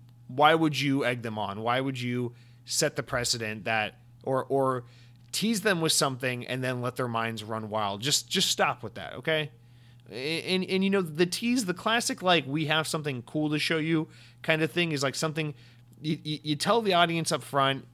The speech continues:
and you make sure there's a, a really short window between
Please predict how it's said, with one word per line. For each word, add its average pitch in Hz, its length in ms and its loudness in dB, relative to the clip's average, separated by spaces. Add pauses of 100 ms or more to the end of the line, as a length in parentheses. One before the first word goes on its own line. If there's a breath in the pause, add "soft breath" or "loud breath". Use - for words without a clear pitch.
(100)
and 127 320 -4
you 135 200 -4
make 156 180 0
sure 165 160 0
there's 139 140 2
a, 120 280 2
a 117 60 -6
really 175 220 0
short 160 340 0
window 127 300 0
between 120 480 -6